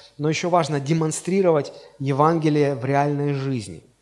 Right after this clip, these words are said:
Поэтому это касается всех, родителей тоже. Родители, проводите свое время с детьми, пусть они видят, как вы молитесь, как вы изучаете Писание, как вы живете Писанием,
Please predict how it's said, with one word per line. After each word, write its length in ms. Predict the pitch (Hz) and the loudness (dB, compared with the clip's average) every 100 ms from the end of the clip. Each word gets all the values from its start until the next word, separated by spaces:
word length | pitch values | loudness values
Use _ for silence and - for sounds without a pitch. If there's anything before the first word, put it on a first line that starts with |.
| _ _ _ _ _ _ _ _ _ _ _ - | _ _ _ _ _ _ _ _ _ _ _ 2
Поэтому 1040 | 147 151 151 147 147 143 151 165 165 151 | 2 2 2 2 2 -2 -8 -12 -8 -6
это 160 | 147 156 | -4 -4
касается 640 | 170 180 175 170 160 156 | 0 0 0 0 0 0
всех, 340 | - 175 135 | -2 -4 -2
родителей 400 | 143 156 175 143 | 0 -2 -2 -4
тоже. 300 | 127 123 110 | -4 -6 -6
Родители, 480 | 117 143 185 151 131 - - - - | -6 -4 -2 -2 -4 -6 -20 -20 -4
проводите 460 | 139 143 180 170 | 0 0 0 -2
свое 220 | - 151 | -2 0
время 300 | 147 156 131 - - - | 2 0 -2 -6 -16 -12
с 140 | 123 | -4
детьми, 480 | 139 147 180 202 214 - - _ - | -2 0 2 2 0 -8 -20 _ -12
пусть 160 | 156 165 | -8 -4
они 200 | 160 147 | -4 -2
видят, 460 | 180 190 185 185 - - | 0 0 0 -2 -18 -8
как 220 | - 143 139 | -4 -4 -2
вы 100 | 143 | 0
молитесь, 540 | 160 180 175 175 - | 4 4 2 -2 -4
как 220 | 151 - | -6 -6
вы 180 | 143 139 | -6 -4
изучаете 440 | 131 127 151 139 | -4 -4 -4 -4
Писание, 420 | 135 143 175 185 143 | -6 -4 -2 -2 -4
как 140 | - | -2
вы 100 | 156 | -2
живете 420 | 143 160 165 151 | 0 0 0 -2
Писанием, 720 | - 135 - 170 202 196 202 | -8 -6 -2 0 0 -2 -4